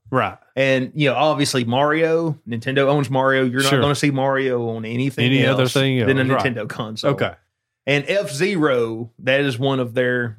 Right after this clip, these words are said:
Speaker 1: One of
Speaker 2: cla-
Speaker 1: their proprietary games,
Speaker 2: Yes.
Speaker 1: I guess.
Speaker 2: Mm-hmm.
Speaker 1: Okay. All right. Well, that all makes sense. Works for me.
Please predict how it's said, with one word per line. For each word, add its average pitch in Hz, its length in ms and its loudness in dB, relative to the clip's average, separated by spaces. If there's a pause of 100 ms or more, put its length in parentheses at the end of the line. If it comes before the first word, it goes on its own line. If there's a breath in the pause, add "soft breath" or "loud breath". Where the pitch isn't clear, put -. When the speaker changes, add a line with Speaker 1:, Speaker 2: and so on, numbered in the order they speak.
(120)
Speaker 1:
One 123 180 2
of 131 60 4
Speaker 2:
cla- 123 80 4
Speaker 1:
their 117 180 4
proprietary 117 920 2
games, 117 420 0
Speaker 2:
Yes. 113 80 4
Speaker 1:
I - 20 2
guess. 120 460 0
Speaker 2:
Mm-hmm. - 500 -6
Speaker 1:
Okay. 185 220 0 (180)
All 208 100 2
right. 180 120 2
Well, 175 100 2
that 233 120 2
all 175 120 4
makes 113 280 0
sense. 104 520 -6 (920)
Works 123 240 0
for 117 120 -2
me. 127 280 2